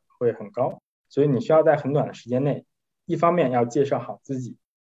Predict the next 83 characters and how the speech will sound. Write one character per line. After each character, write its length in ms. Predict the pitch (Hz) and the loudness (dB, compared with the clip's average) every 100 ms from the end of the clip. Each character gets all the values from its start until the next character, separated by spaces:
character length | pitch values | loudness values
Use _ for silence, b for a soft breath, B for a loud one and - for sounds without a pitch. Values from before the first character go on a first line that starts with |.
| _ _ | _ _
一 160 | 135 | 0
方 180 | 127 135 | 4 4
面 220 | 143 120 | 4 2
可 140 | - 104 | -2 -8
能 100 | 107 | -8
也 80 | 98 | -6
要 140 | 95 | -10
介 240 | 95 123 | -4 -4
绍 180 | - 120 | -2 -4
好， 320 | - 98 90 _ _ _ _ _ _ | -4 -12 -16 _ _ _ _ _ _
就 140 | - 117 | -4 -2
他 220 | 127 117 | 0 0
现 160 | 131 | 0
在 120 | 117 107 | 0 0
这 120 | 117 | -4
个 80 | 113 | -6
行 160 | 107 | -8
业 100 | 107 | -10
处 160 | 101 104 | -10 -12
在 100 | 98 | -10
一 80 | 101 | -10
个 140 | 110 | -10
什 140 | - | -12
么 80 | 107 | -12
样 100 | 113 | -10
的 60 | 110 | -6
发 160 | 123 | -4
展 160 | 123 - | -4 -6
阶 160 | - 147 | -2 2
段， 220 | 165 - - _ _ | 2 0 -10 _ _
未 100 | 120 | -2
来 160 | 98 110 | 0 -2
有 100 | 98 | -2
什 140 | 104 | -4
么 80 | 123 | -4
样 100 | 113 | -2
的 80 | 107 | -4
机 220 | 147 160 | -4 0
会， 160 | 135 | 0
我 120 | 110 104 | 0 -6
们 140 | 101 | -10
能 140 | 104 | -2
够 160 | 117 117 | 0 0
给 180 | 110 101 _ | -2 -12 _
他 160 | - 127 | -6 -6
提 140 | 127 | -4
供 120 | 120 120 | -4 -4
什 140 | 110 | -4
么 60 | 131 | -4
样 100 | 131 | -4
的 60 | |
服 180 | 120 107 | -6 -6
务， 260 | 139 139 131 | -6 -6 -10
我 100 | 107 | -16
们 160 | 104 104 | -12 -4
的 60 | |
优 120 | 127 | -2
势 200 | 160 143 | -2 -4
是 100 | - | -8
什 80 | - - _ | -12 -16 _
么。 100 | 117 | -4
嗯， 220 | 107 98 - | -4 -8 -6
那 160 | 131 127 | 0 0
所 160 | 127 135 | 2 0
以 80 | |
你 200 | 127 127 | 2 -2
可 120 | 147 135 | 0 2
能 260 | 127 - _ | 0 -2 _
一 80 | 185 | -4
般 380 | - 175 180 190 _ _ | 2 4 2 -2 _ _
这 80 | 160 | -4
种 140 | 131 | -4
presentation 640 | 120 131 127 127 147 151 127 | 0 0 2 0 0 2 0
的 100 | 110 | -2
时 160 | 107 | -6
间 240 | 117 120 120 | -4 -4 -2
不 60 | |
会 100 | 127 | -4
超 160 | 123 123 | -2 -2
过 80 | 123 | 0
半 160 | 127 | 0
个 60 | |
小 60 | 117 | -4